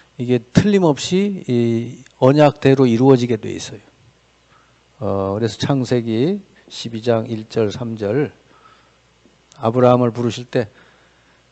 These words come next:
에, "너의 본토 친척 아비 집을 떠나서 내가 지시할 곳으로 가라." 예, 지시할 곳, 가나안으로 가라. 그러면 내가 너를 복의 근원이 되게 하고,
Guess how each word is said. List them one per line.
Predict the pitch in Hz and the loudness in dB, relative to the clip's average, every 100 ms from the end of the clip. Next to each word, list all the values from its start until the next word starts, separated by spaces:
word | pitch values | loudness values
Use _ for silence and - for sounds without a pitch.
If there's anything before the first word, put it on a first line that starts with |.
| _ | _
에, | 98 104 101 101 101 101 101 98 92 _ _ _ _ _ _ _ _ _ | -4 -2 -2 -2 -4 -4 -6 -8 -10 _ _ _ _ _ _ _ _ _
"너의 | 117 139 143 | 4 8 8
본토 | - 131 123 131 | 6 0 2 2
친척 | - 131 - 123 | 2 -4 2 2
아비 | 120 | 2
집을 | 120 113 | 0 0
떠나서 | 147 147 151 139 170 196 202 175 | 2 4 4 6 6 4 2 -4
내가 | 110 113 113 | -2 0 0
지시할 | - 151 147 139 | -2 -4 0 0
곳으로 | 135 135 143 143 | 0 -4 0 -2
가라." | - 107 107 92 - _ _ _ _ _ _ _ _ _ _ - | -2 -2 -2 -2 -12 _ _ _ _ _ _ _ _ _ _ -14
예, | 98 | -12
지시할 | - 135 - 127 104 | -10 -6 -2 -2 -2
곳, | 95 - | -8 -4
가나안으로 | - 127 135 131 117 | 0 4 6 4 2
가라. | - 120 90 - _ _ _ _ _ _ _ _ - | 0 -2 -2 -8 _ _ _ _ _ _ _ _ 0
그러면 | 135 143 151 131 | 2 2 2 0
내가 | 120 131 151 - - - _ _ - | 2 2 0 -6 -20 -20 _ _ -2
너를 | 120 117 107 | 0 2 4
복의 | 135 139 147 135 | 4 6 6 6
근원이 | - 160 151 135 | 4 2 4 4
되게 | 117 101 98 | 2 0 -2
하고, | 98 117 170 | -4 -2 -2